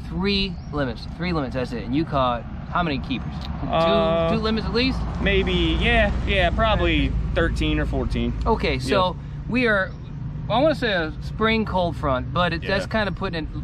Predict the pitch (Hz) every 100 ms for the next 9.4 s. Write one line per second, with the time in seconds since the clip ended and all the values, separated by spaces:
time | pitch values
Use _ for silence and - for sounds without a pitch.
0 | - 165 170 160 131 127 139 156 131 185
1 | 208 - 170 151 131 - 165 156 139 151
2 | 147 127 139 151 - - - - 143 135
3 | 139 123 143 135 139 117 - - - 208
4 | 269 185 165 208 180 165 147 135 160 180
5 | 160 147 185 196 190 196 180 - - 160
6 | 151 175 233 196 196 180 156 165 170 151
7 | 151 147 127 123 180 170 160 147 131 139
8 | 151 208 196 143 143 196 233 240 214 180
9 | 180 175 214 185